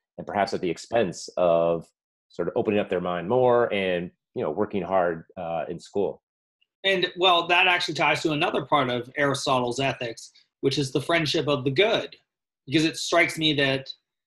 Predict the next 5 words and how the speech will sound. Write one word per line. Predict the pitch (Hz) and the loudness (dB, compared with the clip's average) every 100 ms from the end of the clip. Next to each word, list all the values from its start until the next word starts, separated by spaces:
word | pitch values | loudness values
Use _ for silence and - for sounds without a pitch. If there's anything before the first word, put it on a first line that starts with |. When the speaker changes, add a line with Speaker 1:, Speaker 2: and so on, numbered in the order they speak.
| _ | _
Speaker 2:
then | 123 185 170 156 143 - _ _ _ | 0 4 4 0 -6 -14 _ _ _
the | 139 | -6
people | 135 196 175 160 | 0 2 4 4
you | 151 151 131 | 6 4 4
choose | - 185 165 151 131 - | 4 6 6 6 -2 -12